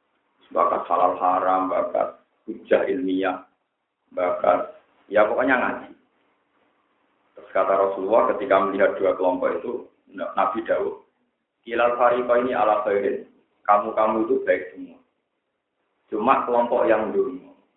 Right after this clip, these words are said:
itu ya donga. Nah, pangeran karep ya disembadani, ra karep ya disembadani, napa? Tapi nak sing ngaji, iku mesti bener, ora urusan disembadani ta ora, tapi mesti napa?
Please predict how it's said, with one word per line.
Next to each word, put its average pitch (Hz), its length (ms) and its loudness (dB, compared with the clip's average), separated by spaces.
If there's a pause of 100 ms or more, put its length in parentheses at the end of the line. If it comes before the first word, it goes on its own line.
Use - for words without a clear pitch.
(180)
itu 147 160 -10
ya 135 160 4
donga. 107 560 -2
Nah, - 160 -18
pangeran 104 340 2 (220)
karep - 400 2
ya 98 80 -8 (100)
disembadani, 101 600 -2
ra - 160 2
karep 104 220 2 (100)
ya - 80 -4
disembadani, - 480 -8
napa? - 340 -6 (840)
Tapi 151 240 2
nak 143 240 0
sing 131 160 0
ngaji, 151 360 0 (680)
iku - 480 2 (160)
mesti 127 240 2
bener, 107 720 0
ora 107 160 0
urusan 107 320 2
disembadani 107 560 -2
ta 120 80 -2
ora, 120 240 2
tapi 143 160 -4
mesti 123 240 -4
napa? - 240 4